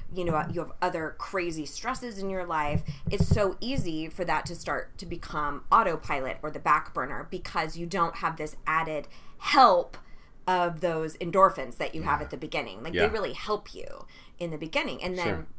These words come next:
Speaker 1: but when shit hits the fan or things get hard or life happens and,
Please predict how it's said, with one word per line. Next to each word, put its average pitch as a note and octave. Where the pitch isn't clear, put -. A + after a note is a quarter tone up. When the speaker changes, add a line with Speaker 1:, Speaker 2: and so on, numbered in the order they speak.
Speaker 1:
but B3+
when F#3+
shit F#3
hits F3
the D#3+
fan D#4+
or E3+
things F3+
get -
hard A#3+
or D#3
life C#3
happens F#4
and, E3